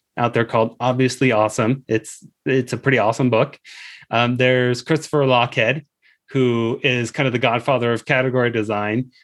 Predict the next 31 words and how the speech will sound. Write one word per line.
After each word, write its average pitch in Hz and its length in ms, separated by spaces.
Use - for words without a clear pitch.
He's 120 160
got 120 160
an 117 100
awesome 113 600
newsletter 127 760
called 107 400
Category 117 340
Pirates. 139 640
And 117 80
of 110 100
course, 120 340
if 117 80
you 117 80
haven't 117 240
read 110 140
his 101 140
book, 123 340
um, 107 400
Play 123 260
Bigger, 127 540
that's - 460
a 113 80
great 117 340
one 110 460
to - 100
go 110 160
check 107 320
out. 104 320
Yeah, 139 120
th-, 156 200
those, 147 520